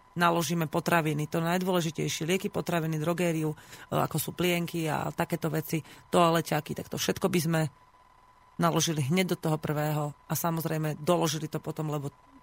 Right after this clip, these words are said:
toho možno tých potravín nebude až za celý kamión, ale mohlo by byť. No, uvidíme ešte, lebo to, to, ten odhad, viete, keď to máte rozložené po hale,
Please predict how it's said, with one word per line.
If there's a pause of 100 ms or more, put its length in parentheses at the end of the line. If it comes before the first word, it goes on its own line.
toho
možno
tých
potravín
nebude
až
za
celý
kamión,
ale
mohlo
by
byť. (1040)
No,
uvidíme
ešte,
lebo
to,
to,
ten
odhad,
viete,
keď
to
máte
rozložené
po
hale,